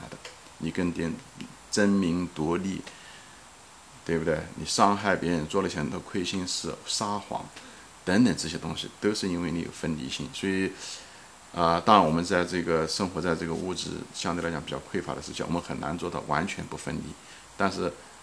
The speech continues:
啊，我们现在生活越来越丰富，越来越丰富，那其实我们的这个灵魂其实也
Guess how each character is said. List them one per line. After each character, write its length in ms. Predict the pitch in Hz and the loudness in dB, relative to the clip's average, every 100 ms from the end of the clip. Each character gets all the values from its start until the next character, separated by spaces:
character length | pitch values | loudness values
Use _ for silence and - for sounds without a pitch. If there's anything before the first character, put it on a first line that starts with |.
| - - | -20 -6
啊， 140 | 80 73 | -4 -2
我 80 | 78 | -2
们 120 | 90 | -2
现 160 | 107 | 0
在 100 | 98 | -2
生 240 | 92 113 104 | 0 -2 -2
活 160 | 90 | 0
越 200 | 87 113 | 0 2
来 120 | 90 87 | 2 2
越 140 | 92 | 0
丰 240 | - 95 | -2 -6
富， 180 | 98 90 80 | -6 -8 -4
越 100 | 85 | -2
来 120 | 78 | -2
越 60 | 78 | -2
丰 200 | 90 87 | -6 -8
富， 160 | - - - - - - | -10 -16 -18 -20 -20 -10
那 80 | 78 | -6
其 160 | - | -4
实 220 | 80 82 82 - - - - - - - | -4 -4 -4 -8 -20 -20 -20 -20 -20 -6
我 100 | 78 | -2
们 120 | 85 | 0
的 120 | 85 | -2
这 120 | 82 | -4
个 100 | 87 | -6
灵 240 | 80 80 85 | -4 -2 -4
魂 180 | 80 76 | -4 -4
其 140 | 80 | -6
实 100 | |
也 60 | 78 | -6